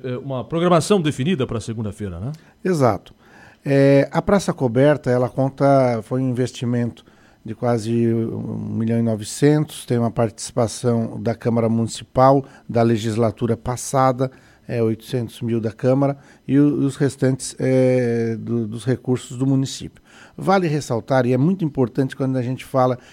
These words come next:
Speaker 2: em investimentos na cultura, é, pra que quem ouve a Marconi, é, que existem, é, recursos pra tudo.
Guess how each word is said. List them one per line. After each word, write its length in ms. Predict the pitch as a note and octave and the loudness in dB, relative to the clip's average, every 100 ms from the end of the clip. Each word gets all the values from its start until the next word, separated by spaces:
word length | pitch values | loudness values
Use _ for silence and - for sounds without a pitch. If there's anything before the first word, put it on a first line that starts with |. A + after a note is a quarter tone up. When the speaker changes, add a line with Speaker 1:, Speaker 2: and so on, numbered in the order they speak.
| - | -8
Speaker 2:
em 80 | B2+ | -2
investimentos 840 | B2+ A#2+ C3+ - B2+ C3 B2 - | 0 0 -2 -2 0 0 0 -4
na 120 | A#2 | -8
cultura, 600 | A2 - G2+ D3 D3 A#2 - - - - - | -8 -8 -6 4 6 6 2 -12 -20 -20 -10
é, 560 | - B2 B2 B2 B2 B2 - | 0 4 6 6 4 0 -10
pra 260 | D3 D#3 E3+ | -2 0 0
que 160 | F#3 | -2
quem 300 | E3+ G3 G#3 | -4 2 6
ouve 340 | F#3+ F#3+ E3+ C#3 | 6 6 6 4
a 60 | |
Marconi, 680 | B2+ A#2+ - D3+ E3 E3+ E3+ | 2 0 0 2 4 2 -2
é, 200 | - C#3+ | -4 -4
que 400 | C#3 - D#3+ D#3+ - | -4 -4 -2 0 0
existem, 680 | E3 D3 F#3 - F#3+ F#3 F3 | -2 0 -2 2 2 2 -2
é, 260 | D#3 D3+ | 0 0
recursos 720 | C#3+ D#3 - F3 E3+ F3 - - - | 2 0 2 0 0 -4 -6 -12 -4
pra 140 | G3+ | -4
tudo. 380 | - F3 G3+ | 0 -2 -2